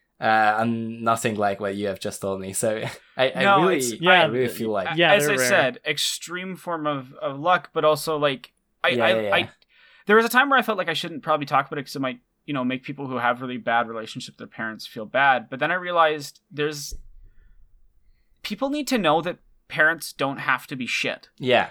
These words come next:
Speaker 2: Like,
Speaker 1: Yeah.
Speaker 2: and that, that sounds funny, but I, I, I know people who, like, genuinely cannot comprehend the idea of, like, a parent not being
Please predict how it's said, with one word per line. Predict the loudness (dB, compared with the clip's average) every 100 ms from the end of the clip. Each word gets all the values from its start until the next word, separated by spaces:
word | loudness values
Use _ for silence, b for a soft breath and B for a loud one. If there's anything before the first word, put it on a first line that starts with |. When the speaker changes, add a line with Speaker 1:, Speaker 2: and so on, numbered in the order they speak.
| -2
Speaker 2:
Like, | 0 0
Speaker 1:
Yeah. | -2 0
Speaker 2:
and | 2
that, | 4
that | 2 4
sounds | 4 4 0
funny, | -2 -2 -2
but | 0
I, | 0 0
I, | -4 -2
I | -2 -2
know | 0 -2
people | -4 -10 -10 -8 -8
who, | -4
like, | -2 -2 -4
genuinely | -4 -2 -2 -6 -10 -12
cannot | -12 -6 -2 -2 -2
comprehend | -4 -4 -6 -10 -8
the | -4 -2
idea | -2 -4 -2 -2
of, | -2 -4 -4
like, | -6 -4
a | -8
parent | -4 -2 -2 -4 -16 _ _ _ _
not | 0 4 4 0
being | -8 -6 -4 -8 -12